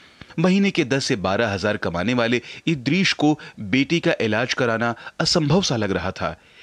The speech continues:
लेकिन पिता ने हिम्मत नहीं हारी और किसी के सलाह पर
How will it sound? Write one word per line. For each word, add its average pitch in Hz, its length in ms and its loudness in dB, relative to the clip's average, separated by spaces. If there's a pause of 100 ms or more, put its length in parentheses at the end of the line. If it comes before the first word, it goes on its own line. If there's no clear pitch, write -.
(100)
लेकिन 104 280 0
पिता 123 260 0
ने 120 180 0 (220)
हिम्मत 156 340 0
नहीं 135 240 2
हारी 82 280 -6 (300)
और 196 140 0
किसी 180 260 -2
के 160 140 0
सलाह 123 340 -2
पर 131 200 0